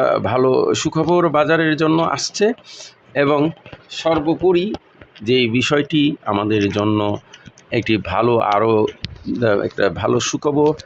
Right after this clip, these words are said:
সেটি হলো বিনিয়োগকারীদের আস্থার লেভেল অনেক হাই এবং বিনিয়োগকারীদের এই আস্থার লেভেলের কারণে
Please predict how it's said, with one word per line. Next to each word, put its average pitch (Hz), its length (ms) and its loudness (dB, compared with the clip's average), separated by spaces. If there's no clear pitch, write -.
সেটি 156 280 0
হলো 170 240 6
বিনিয়োগকারীদের 143 960 2
আস্থার 151 520 0
লেভেল 120 420 2
অনেক 120 380 0
হাই 151 320 4
এবং 117 340 0
বিনিয়োগকারীদের 123 680 2
এই 117 100 4
আস্থার 127 480 -2
লেভেলের 120 480 2
কারণে 120 440 0